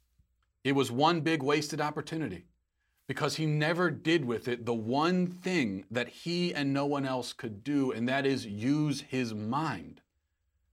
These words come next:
That's the one thing he, no one else can use his mind. It was given to him.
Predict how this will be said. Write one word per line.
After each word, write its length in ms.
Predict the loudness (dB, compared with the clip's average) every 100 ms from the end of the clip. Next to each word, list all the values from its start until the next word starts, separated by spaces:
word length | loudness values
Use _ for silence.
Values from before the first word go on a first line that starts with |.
| -16
That's 160 | -12
the 140 | -8 -6
one 400 | -2 0 2 2
thing 180 | 0 0
he, 120 | 0
no 200 | 2 2
one 160 | 2
else 220 | 0 -2 -2
can 120 | -2
use 200 | 0 -2
his 120 | -2
mind. 340 | 0 2 2 2
It 60 |
was 180 | 0 2
given 260 | 0 0 0
to 80 |
him. 400 | -2 0 -2 -2